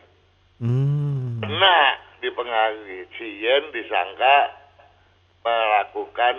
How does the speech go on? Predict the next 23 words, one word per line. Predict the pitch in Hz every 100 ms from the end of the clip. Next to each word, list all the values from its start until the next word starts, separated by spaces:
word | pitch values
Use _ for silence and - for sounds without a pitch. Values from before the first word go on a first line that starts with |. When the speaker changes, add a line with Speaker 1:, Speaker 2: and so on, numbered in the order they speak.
| 131
Speaker 2:
kerjasama | - 117 110 101 98 92 101 131 131 -
persekongkolan | 113 110 - - 101 98 101 98 101 117 -
dengan | 98 98 107
pihak | 107 101 110 -
luar. | 131 156 170 151 117 95 - _ _ - - -
Speaker 1:
Ya. | 107 98 - -
Speaker 2:
Sehingga | 113 110 147 147
dia | 135 147
diasingkan, | 147 156 117 139 151 165 170 151 147
dibuang. | 147 165 151 139 135 - _ _ _ _ _ _
Kendati | 147 160 160 170
dibuang, | 160 156 196 170 151 - - _ _ _ _ _
dia | - 147 170
selalu | 160 160 156 175 175
berusaha | 160 156 156 147 147 160
untuk | 160 - 156 -
kirim | - 143 151
nasihat | 147 143 139 139 127 123
kepada | 113 113 107 104
raja, | 101 92 92
tapi | 131 143 175
dijegal | 131 120 127 123
terus. | 123 95